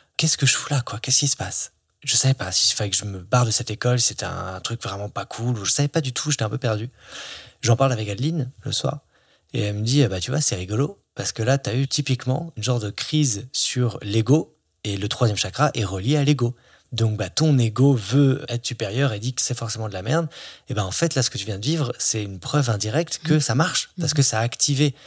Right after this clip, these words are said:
Speaker 1: ton troisième chakra et ça le purifie. Et quand ça le purifie, c'est là où t'as des obstacles
Speaker 2: Une
Speaker 1: spirituels qui
Speaker 2: résistance.
Speaker 1: arrivent, une résistance. Et je dis, ah, c'est fort quand même.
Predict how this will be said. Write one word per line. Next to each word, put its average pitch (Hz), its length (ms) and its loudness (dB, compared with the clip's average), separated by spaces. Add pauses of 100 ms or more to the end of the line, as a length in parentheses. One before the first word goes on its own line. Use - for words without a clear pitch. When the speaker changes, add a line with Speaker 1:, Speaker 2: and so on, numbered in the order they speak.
(160)
Speaker 1:
ton 127 140 0
troisième 113 280 2
chakra 127 360 0
et - 20 2
ça 117 140 0
le 110 100 0
purifie. 147 560 0 (160)
Et - 100 -6
quand 165 160 0
ça 151 140 2
le 127 60 2
purifie, 117 500 -4 (220)
c'est - 120 -2
là 160 120 6
où 156 80 2
t'as 139 120 -2
des 117 140 0
obstacles 143 360 2
Speaker 2:
Une - 60 4
Speaker 1:
spirituels 131 280 4 (180)
qui 170 140 2
Speaker 2:
résistance. 127 40 4
Speaker 1:
arrivent, 123 260 0
une 107 80 -8
résistance. 117 600 -2 (960)
Et 107 60 -6
je - 60 -4
dis, - 40 -2
ah, 101 80 -2
c'est 120 160 -2
fort 113 240 -2
quand 98 140 -6
même. 85 240 -8